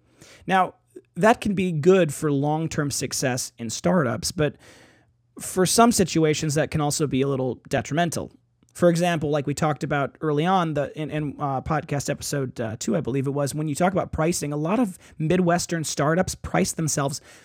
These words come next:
very, very, very low in the market. They, they pick really slim margins. A lot of times they don't raise a lot of capital from private investors just because that's not part of the culture. And actually that was, became really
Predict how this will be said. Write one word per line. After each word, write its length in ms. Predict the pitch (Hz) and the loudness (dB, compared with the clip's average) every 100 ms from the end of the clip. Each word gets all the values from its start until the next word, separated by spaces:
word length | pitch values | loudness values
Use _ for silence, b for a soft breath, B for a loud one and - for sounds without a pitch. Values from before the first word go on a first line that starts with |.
| B | B
very, 520 | 147 156 165 165 165 | 2 6 8 8 4
very, 340 | 143 151 147 | 4 4 4
very 320 | 131 135 135 | 2 0 -2
low 400 | 131 120 127 87 - | -2 0 0 -2 -4
in 120 | 139 | -6
the 60 | |
market. 340 | 123 117 107 - | -4 -4 -6 -2
They, 180 | 101 - B | -2 -2 B
they 200 | - 151 | -4 -2
pick 280 | - - 185 | -2 -2 0
really 240 | 156 180 180 | 4 4 4
slim 440 | - - 160 151 | 0 -2 -2 -2
margins. 640 | 143 147 143 - - - - _ - | 0 0 0 -4 -10 -12 -16 _ 2
A 40 | |
lot 120 | 165 180 | 6 6
of 60 | |
times 260 | 196 180 156 | 6 2 4
they 80 | 165 | 4
don't 240 | 175 147 | 4 2
raise 380 | 147 175 180 131 | 2 4 2 0
a 60 | |
lot 180 | 135 143 | 0 0
of 80 | 135 | -2
capital 420 | - 147 160 175 | -2 -4 0 -2
from 280 | 185 165 135 - | -2 -4 -6 -4
private 280 | 156 147 147 | 0 2 2
investors 460 | 139 147 - 185 | 2 0 2 0
just 200 | 147 139 | 0 -2
because 220 | 135 131 120 | -4 -2 0
that's 200 | 123 - | -2 -2
not 120 | 131 | -2
part 160 | 143 | 0
of 60 | 139 | 0
the 60 | 139 | 0
culture. 420 | 170 202 - - _ B B B B | -2 -2 -6 -12 _ B B B B
And 80 | 175 | 0
actually 220 | 208 247 | 2 4
that 80 | 220 | 2
was, 100 | 180 | 2
became 340 | 139 160 165 156 | 0 -2 0 2
really 380 | 190 208 170 | 4 4 2